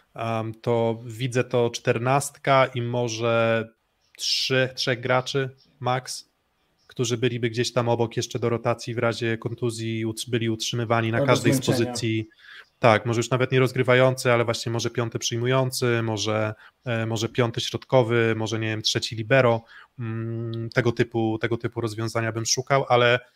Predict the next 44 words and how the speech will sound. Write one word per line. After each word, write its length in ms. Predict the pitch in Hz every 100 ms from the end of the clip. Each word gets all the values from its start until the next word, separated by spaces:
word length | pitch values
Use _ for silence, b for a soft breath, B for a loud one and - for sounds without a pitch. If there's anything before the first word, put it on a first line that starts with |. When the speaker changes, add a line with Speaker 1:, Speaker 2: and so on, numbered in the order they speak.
| b -
Speaker 1:
no 80 |
już 200 | 127 120
po, 320 | - 139 139 135
po, 60 | 131
po 120 | 147
V 200 | 147 139
N 80 | 135
L-u, 180 | 139 135
no 80 |
to 100 | 131
w 60 | 120
zasadzie 340 | - 131 123
selekcja 460 | 110 123 127 - 123
już 180 | 120 117
pod 160 | 123
Mistrzostwa 440 | 120 117 123 - 123
Europy 320 | 120 117 120
i 60 | 113
pod 140 | -
kwalifikacje 640 | - 110 - - 113 -
moim 200 | 110 110
zdaniem, 340 | 107 110 107 110 b b b _
e, 160 | 113 110
powinna 360 | 120 113 113
być 160 | 113 110
zakończona. 600 | 113 123 110 131 135 139 - b b -
E, 220 | 113 117 139
a 240 | 160 156
na 100 | 147
koniec 500 | 139 156 156 147 -
najciekawsze 440 | 147 135 151 147 147
jest 140 | 135
to, 120 | 143
że 160 | 139 143
w 40 |
sumie 320 | - 143 123 139 127 127
w 20 | 117
przyszłym 340 | - - 131
roku 440 | 131 131 135 127 123
będziemy 260 | 127 123
mieli 160 | 123 120
kolejny 260 | 131 127
sezon 280 | 127 123 123
klubowy 400 | - 123 131 151